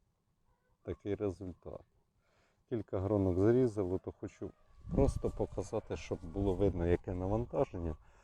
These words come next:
Листя не дуже з південної сторони обривав по тій причині, що ягода просто горить, температура була в тіні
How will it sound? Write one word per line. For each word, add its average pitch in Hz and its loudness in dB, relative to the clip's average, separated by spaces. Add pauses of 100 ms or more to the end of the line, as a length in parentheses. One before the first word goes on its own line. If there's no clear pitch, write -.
(160)
Листя 120 6
не 101 6
дуже 98 4
з - -12
південної 95 6
сторони 101 2
обривав 113 4
по - -2
тій 104 -4
причині, 110 -2
що - -8
ягода 90 6
просто - -2
горить, 107 6
температура 92 2
була 87 10 (1300)
в - -20
тіні 123 12